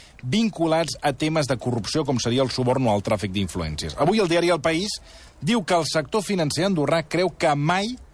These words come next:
se sabrà com es va filtrar el cas Pujol. Eh, la pregunta és, vostè creu que se, eh,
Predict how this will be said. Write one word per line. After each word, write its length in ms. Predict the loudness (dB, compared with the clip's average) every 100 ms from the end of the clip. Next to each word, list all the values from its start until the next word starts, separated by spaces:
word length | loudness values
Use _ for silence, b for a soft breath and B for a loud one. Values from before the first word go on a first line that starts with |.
| -20 -20 -12
se 140 | -6 0
sabrà 300 | 2 2 0
com 400 | 0 0 0 0 0
es 80 | 0
va 180 | 0 -2
filtrar 500 | 0 -2 0 0 0
el 160 | -2 -2
cas 240 | 0 -2 -2
Pujol. 380 | -4 -4 -4 -6 -12 B B B B 0
Eh, 1040 | 2 4 4 2 2 2 2 2 2 0 0
la 140 | 0 2
pregunta 400 | 2 0 2 0
és, 80 | 0
vostè 220 | -2 -4 -2
creu 160 | 0 -2
que 220 | 2 2 2
se, 80 | 0
eh, 560 | 0 2 2 2 0